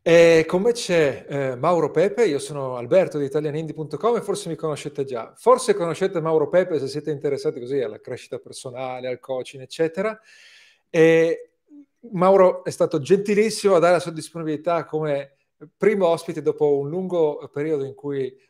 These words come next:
non, non abbiamo pubblicato più interviste su questo, su questo canale, sul, sul nostro sito in generale, quindi...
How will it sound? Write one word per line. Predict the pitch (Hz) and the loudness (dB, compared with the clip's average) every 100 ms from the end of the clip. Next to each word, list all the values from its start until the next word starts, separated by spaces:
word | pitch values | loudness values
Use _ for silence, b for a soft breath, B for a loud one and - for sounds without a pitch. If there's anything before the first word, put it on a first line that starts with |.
| _ | _
non, | 143 139 139 | -10 -8 -6
non | 135 135 156 | -8 -6 -6
abbiamo | 156 196 160 147 _ | -2 -2 -2 -8 _
pubblicato | 160 156 175 175 143 | -8 -6 -4 -4 -4
più | 160 | -6
interviste | 156 147 135 165 131 | -6 -6 -6 -8 -10
su | 127 | -14
questo, | 131 143 147 123 120 | -12 -10 -6 -6 -6
su | - | -12
questo | 123 135 139 | -18 -18 -16
canale, | - 131 147 160 | -12 -6 -2 -2
sul, | - 127 120 | -4 -10 -10
sul | 139 | -12
nostro | 135 | -12
sito | 143 160 156 | -12 -10 -8
in | |
generale, | 135 139 135 147 185 | -6 -2 0 0 0
quindi... | 185 143 131 | -4 -8 -8